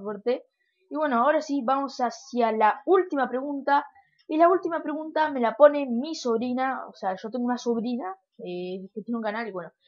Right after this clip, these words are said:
mi sobrina, Vale T V, me pone, "El Fran responde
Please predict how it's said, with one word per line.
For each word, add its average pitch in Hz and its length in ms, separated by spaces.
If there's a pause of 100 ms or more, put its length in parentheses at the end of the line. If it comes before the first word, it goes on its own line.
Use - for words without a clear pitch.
(120)
mi 233 100
sobrina, 294 500
Vale 254 300
T 220 100
V, 277 240
me 214 200
pone, 196 420 (360)
"El 320 180
Fran 320 240
responde 220 600